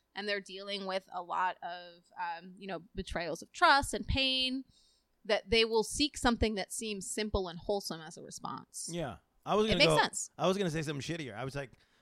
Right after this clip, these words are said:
Speaker 2: um, I think there's plenty of people that have, like, sucked a dick accidentally, um, and then they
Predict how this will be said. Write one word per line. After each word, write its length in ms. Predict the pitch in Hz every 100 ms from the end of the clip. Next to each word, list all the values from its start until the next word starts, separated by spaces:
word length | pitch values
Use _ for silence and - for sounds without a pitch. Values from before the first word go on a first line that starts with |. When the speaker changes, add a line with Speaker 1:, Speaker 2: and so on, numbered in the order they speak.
| _
Speaker 2:
um, 420 | 135 131 117 98 - _ _ _ _ _ _ -
I 80 |
think 140 | 170 240
there's 100 | 202
plenty 160 | 196
of 60 | 196
people 160 | 202 190
that 80 | 165
have, 80 |
like, 140 | 156 143
sucked 280 | - 165 151
a 40 |
dick 220 | 131 151
accidentally, 720 | 131 117 - 104 104 98 101 107 127
um, 460 | 110 98 95 90
and 160 | - 120
then 120 | 120
they 140 | 120